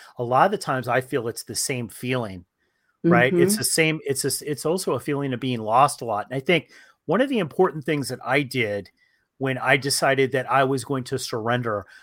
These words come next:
Speaker 1: was I started to kind of write things down a little bit, right? I had good
Speaker 2: Yes.
Speaker 1: instruction and I started to write things down, and I had to have some self-awareness. And this is where I believe my self-awareness started to actually blossom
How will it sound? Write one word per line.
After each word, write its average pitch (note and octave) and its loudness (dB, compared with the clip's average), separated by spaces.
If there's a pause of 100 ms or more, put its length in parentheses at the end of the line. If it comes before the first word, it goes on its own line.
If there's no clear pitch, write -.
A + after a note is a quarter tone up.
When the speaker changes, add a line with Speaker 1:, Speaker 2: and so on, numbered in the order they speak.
(140)
Speaker 1:
was C3+ 2
I C#3 2
started F#3 -2
to F#3+ -2
kind E3 -4
of A2+ -2
write B2+ 2
things B2+ -2
down A2 -6
a B2+ -4
little D3 2
bit, D3+ 2
right? A#2+ 0
I A2+ -2
had B2 0
good C#3 6
Speaker 2:
Yes. - 4
Speaker 1:
instruction C#3 -2 (360)
and C3 2
I C#3 4
started G3+ 2
to G3 2
write C#3 6
things C#3 -2
down, B2+ 2
and B2+ -2
I B2+ 4
had F3+ 0
to A3 2
have D3 2
some C3 -6
self-awareness. G#2+ -2 (400)
And B2+ -2
this F#3 4
is E3+ -2
where F3 0
I D#3+ 4
believe C3+ -2
my A#2+ -4
self-awareness A#2 -4
started A#2 -6
to - -10
actually A2+ -6 (500)
blossom A#2+ 0